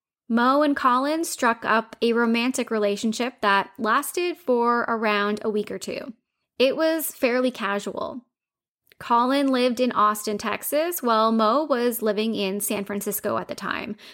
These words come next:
so the distance would have been a problem for anything more serious. Still, this fling infuriated Caitlin, who would go as far as to call Mo and harass her,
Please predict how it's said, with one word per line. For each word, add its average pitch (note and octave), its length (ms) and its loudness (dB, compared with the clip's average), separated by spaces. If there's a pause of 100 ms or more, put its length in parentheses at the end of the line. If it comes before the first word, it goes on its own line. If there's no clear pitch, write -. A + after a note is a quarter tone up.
(160)
so A#3 340 2
the A#3 120 2
distance E4+ 640 0
would C4 420 2
have C4 220 -2
been G#3+ 260 0
a G#3+ 80 -2
problem A3 580 -2
for A#3 240 -2
anything G#3+ 400 -2
more F#3+ 220 -4
serious. - 800 -8 (560)
Still, B3+ 680 0
this A#3+ 360 -2
fling G#3+ 680 -2
infuriated A3+ 1200 0
Caitlin, G3+ 540 -4 (320)
who C#4 220 2
would C4+ 260 2
go B3 220 4
as D#4 140 0
far A3+ 280 2
as A#3+ 160 -4
to G#3+ 100 -4
call A3 300 2
Mo G#3 440 2
and G#3 300 0
harass G3+ 600 0
her, - 340 -6